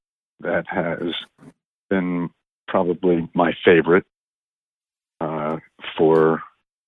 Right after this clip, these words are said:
forty, forty-five years. And, uh, it goes like this. "Whatever you can do or dream you can, begin it.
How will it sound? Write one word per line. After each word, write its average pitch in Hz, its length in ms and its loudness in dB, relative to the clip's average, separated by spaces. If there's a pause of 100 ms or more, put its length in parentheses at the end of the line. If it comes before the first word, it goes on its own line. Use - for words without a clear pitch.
(760)
forty, 90 420 2
forty-five 90 720 2
years. 110 380 4 (260)
And, 82 460 -6 (1120)
uh, - 340 -14 (1600)
it - 140 -10
goes 95 240 0
like 95 200 2
this. 107 220 0 (1120)
"Whatever 98 460 0
you 113 180 2
can 113 260 2
do 87 340 4 (1120)
or 90 80 -2
dream 104 460 2
you 73 280 -2
can, - 320 -6 (1200)
begin 117 400 2
it. - 100 -6